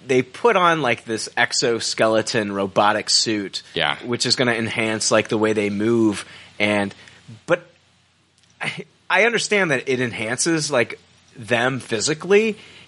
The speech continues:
Speaker 1: and it's, it almost, like, it's a weapon that's an extension of them.
Speaker 2: Yeah.
Speaker 1: And that you can wield this weapon as you would wield, like, your own body.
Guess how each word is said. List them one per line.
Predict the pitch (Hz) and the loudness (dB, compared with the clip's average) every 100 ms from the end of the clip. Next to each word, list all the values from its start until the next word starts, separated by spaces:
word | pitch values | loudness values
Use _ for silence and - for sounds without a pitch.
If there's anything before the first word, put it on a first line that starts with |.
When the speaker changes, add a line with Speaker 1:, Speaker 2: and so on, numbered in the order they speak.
| _ | _
Speaker 1:
and | 120 123 113 107 104 - | 0 2 2 -2 -6 0
it's, | 113 107 - | 0 0 -2
it | 123 127 | 0 2
almost, | 120 127 135 - | 4 4 4 2
like, | 123 110 135 - - | 0 0 -4 -6 -8
it's | 117 | -4
a | 117 | -4
weapon | 101 113 143 123 | -2 -2 -2 -4
that's | 113 - | -4 -6
an | 98 | -8
extension | - - - 95 - 156 151 | -6 -4 -2 0 0 0 0
of | - 147 147 | 0 0 2
them. | 160 175 190 - | 0 0 -6 -6
Speaker 2:
Yeah. | 101 85 71 - | 0 0 -2 -4
Speaker 1:
And | 127 127 | -2 -2
that | 120 | -4
you | 139 | -6
can | 143 120 | -2 -2
wield | 104 117 127 | 0 0 0
this | 131 - | 0 -2
weapon | 120 120 131 117 | -2 0 0 0
as | 107 | -2
you | 113 104 | -4 -4
would | 95 98 | -4 0
wield, | 113 110 104 | 2 2 2
like, | 104 104 | 0 0
your | 107 | -2
own | 104 101 | -2 -4
body. | - 95 107 131 165 | -2 -2 0 -2 -6